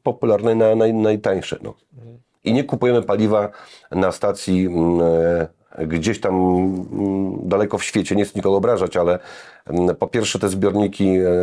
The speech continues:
na tych stacjach też powinny okresowo być wymieniane. E, i jeżeli mamy E dziesięć i mamy alkohol, który będzie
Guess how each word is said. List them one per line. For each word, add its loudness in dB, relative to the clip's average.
na 2
tych -2
stacjach -4
też -6
powinny 0
okresowo -2
być -4
wymieniane. 0
E, 0
i 2
jeżeli 2
mamy 2
E 2
dziesięć -2
i -2
mamy 2
alkohol, 0
który 0
będzie 0